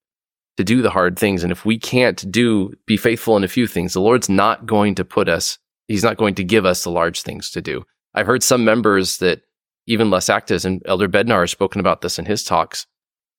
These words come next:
many of the less actives that we go and minister to, they have strong, powerful testimonies of the reality of the restoration, of the divinity of Jesus Christ. And sometimes members and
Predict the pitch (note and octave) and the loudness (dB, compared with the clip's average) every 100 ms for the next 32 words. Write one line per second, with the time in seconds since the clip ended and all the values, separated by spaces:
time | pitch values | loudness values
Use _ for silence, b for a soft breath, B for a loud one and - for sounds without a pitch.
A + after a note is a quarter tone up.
0 | _ F#2+ A2 D3 A#2 A2 A2 F2+ G#2 - | _ 0 2 4 4 4 4 2 -2 -4
1 | F#2+ E2+ F#2+ F2+ F2+ G#2 F#2 G#2 C#3 - | -6 -4 -6 -6 0 2 4 2 0 -4
2 | F#2 A2+ - F3 - - - A2+ A#2 A2+ | -2 -2 -2 -2 -2 -4 -2 0 2 0
3 | G#2+ - G#2 A2+ F#2+ - B2 A#2+ - F#2+ | -2 0 0 0 -4 -4 -4 -2 0 0
4 | F2 F2 E2+ - _ _ _ _ - F#2 | 0 -4 -8 -12 _ _ _ _ -6 -4
5 | G#2+ G2 G2+ G2 G2+ G2 F2 F2+ E2+ - | -2 2 2 2 2 0 -2 -4 -6 -6
6 | - E2+ - - - - _ _ - G2 | -6 -4 -4 -8 -12 -20 _ _ -6 -2
7 | A#2 G#2+ F#2 G2+ A2 G#2+ G2+ F#2 F2+ F#2 | -2 -2 -2 2 2 2 -2 -4 -4 -6
8 | E2+ F2+ - - D#2+ E2+ - - _ _ | -6 -8 -6 -2 -2 -2 -8 -10 _ _
9 | _ _ _ G#2 F#2+ G2 - - C3 C#3 | _ _ _ 0 0 0 -2 -2 0 0
10 | B2 G2 G#2 A#2 - - _ - G2+ G2+ | 0 0 0 -2 -6 -8 _ 0 0 2
11 | G#2+ F#2+ F#2+ G2 F#2+ G2 | 2 0 0 0 0 -2